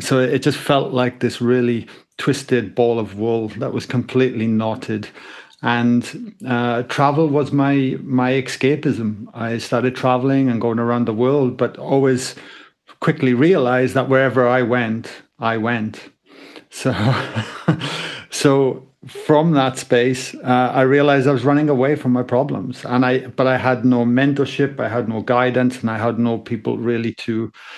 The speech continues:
to show me, uh, that was a w-, there was another way. And looking back, I really feel I had to go through, I guess, hit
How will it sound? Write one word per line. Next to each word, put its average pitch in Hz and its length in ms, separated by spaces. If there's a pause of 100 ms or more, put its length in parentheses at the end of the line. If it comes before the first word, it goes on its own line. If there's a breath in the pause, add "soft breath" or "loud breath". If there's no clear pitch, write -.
(280 loud breath)
to - 140
show 131 320
me, 117 480
uh, 113 180
that 117 220
was 113 120
a - 40
w-, 107 320
there 120 220
was 113 120
another 117 280
way. 131 400
And 123 400
looking 151 360
back, 139 400
I 135 160
really 131 260
feel 127 360
I 117 60
had 120 240
to 127 60
go 123 260
through, 123 400 (380 loud breath)
I 117 120
guess, 139 240
hit 139 260